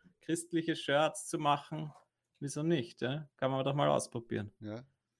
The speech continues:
Speaker 1: Dann haben wir Google Searches auch drin, schauen wir uns vielleicht auch noch kurz an, bevor wir dann nach Deutschland rüber switchen.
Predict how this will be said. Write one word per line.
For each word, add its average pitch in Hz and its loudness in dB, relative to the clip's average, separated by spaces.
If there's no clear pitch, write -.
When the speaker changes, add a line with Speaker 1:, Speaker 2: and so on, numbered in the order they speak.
Speaker 1:
Dann 139 2
haben 160 6
wir 170 12
Google 185 10
Searches 160 6
auch 175 6
drin, 190 2
schauen 165 4
wir 160 4
uns 160 0
vielleicht 147 2
auch 143 8
noch 202 4
kurz 196 0
an, 175 6
bevor 165 2
wir 156 4
dann 151 2
nach 147 0
Deutschland 147 2
rüber 147 2
switchen. 165 -4